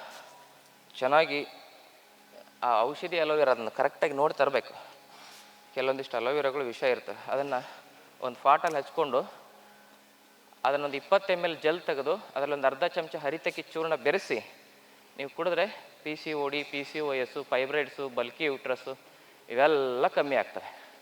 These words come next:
ಮಾಡಿ, ಜೋರಾಗಿ ಮಾಡಿ. ಇದರಿಂದ ಕಿಡ್ನಿ ಪ್ರಾಬ್ಲಮ್ ಕೂಡ ಕಡಿಮೆ ಆಗುತ್ತೆ. ಕಿಡ್ನಿ ಪ್ರಾಬ್ಲಮ್ಮೇ ಬರಬಾರ್ದು ನಿಮಗೆ ಅಂದ್ರೆ ಆಯುರ್ವೇದಿಕ್ ಅಂಗಡಿಗಳಲ್ಲಿ ಪುನರ್ನವ ಕ್ವಾತ ಚೂರ್ಣ ಅಂತ ಸಿಗುತ್ತೆ.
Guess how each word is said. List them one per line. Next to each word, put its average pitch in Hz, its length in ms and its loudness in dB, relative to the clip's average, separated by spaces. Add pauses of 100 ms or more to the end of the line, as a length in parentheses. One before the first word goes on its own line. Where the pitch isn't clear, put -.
(280)
ಮಾಡಿ, 160 200 4
ಜೋರಾಗಿ 185 260 4
ಮಾಡಿ. 185 140 4 (1500)
ಇದರಿಂದ 175 360 -2
ಕಿಡ್ನಿ 175 320 0
ಪ್ರಾಬ್ಲಮ್ 190 360 6
ಕೂಡ 190 100 6 (100)
ಕಡಿಮೆ 170 260 6
ಆಗುತ್ತೆ. 123 260 -2 (1000)
ಕಿಡ್ನಿ 165 260 0 (100)
ಪ್ರಾಬ್ಲಮ್ಮೇ 202 520 8
ಬರಬಾರ್ದು 185 420 8
ನಿಮಗೆ 156 260 2
ಅಂದ್ರೆ 120 220 6 (1600)
ಆಯುರ್ವೇದಿಕ್ 202 540 4
ಅಂಗಡಿಗಳಲ್ಲಿ 165 480 2 (120)
ಪುನರ್ನವ 196 520 6 (100)
ಕ್ವಾತ 170 260 6 (100)
ಚೂರ್ಣ 170 240 0
ಅಂತ 151 200 -10
ಸಿಗುತ್ತೆ. 123 300 -4